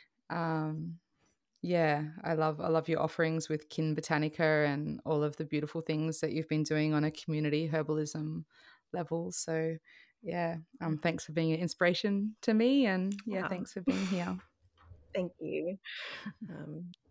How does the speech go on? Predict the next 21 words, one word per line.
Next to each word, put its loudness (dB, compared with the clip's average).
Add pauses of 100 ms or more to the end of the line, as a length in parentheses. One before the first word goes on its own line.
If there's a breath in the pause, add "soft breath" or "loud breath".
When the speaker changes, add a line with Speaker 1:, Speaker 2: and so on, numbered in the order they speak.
(120)
Speaker 2:
likewise, 0
it's, -10 (200)
yeah, -6
it's -12 (100)
a -8
real, -6
um, -8
pleasure -6
watching -8
everything -10
that -10
you're -4
offering -8
into -12
the -4
world -8
and -10 (600 loud breath)
to -14
the -6
herbal -8
community. -8